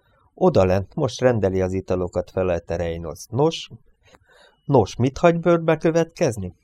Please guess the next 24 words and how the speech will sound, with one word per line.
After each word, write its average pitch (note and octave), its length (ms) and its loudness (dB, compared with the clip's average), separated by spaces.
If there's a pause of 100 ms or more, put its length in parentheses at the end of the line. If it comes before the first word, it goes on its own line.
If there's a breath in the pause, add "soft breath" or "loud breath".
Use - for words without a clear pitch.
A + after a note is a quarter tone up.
(1200 loud breath)
Markus D3+ 380 0
megmarkolta G#2 720 -2
a F#2 60 0
szék - 340 -6
karfáját, A2+ 640 2
és F#2+ 140 -8
fellökte F2+ 540 -4
magát. D2 440 -10 (640)
„Kértelek, C#3+ 580 4
hogy G#2 120 -2
ne G#2+ 120 -2
feszíts - 460 -4
túl G2 220 -6
a F#2 100 -2
húrt. F#2+ 400 -10
Figyeltél C#3+ 580 6
rám C#3 200 0
egyáltalán? C3+ 640 0 (180)
Meghallottad? B2 840 0 (480)
Ez A#2+ 160 -2
mindennek A2 520 2
a G#2 60 0
teteje, F#2 460 0
Krisz. - 340 -10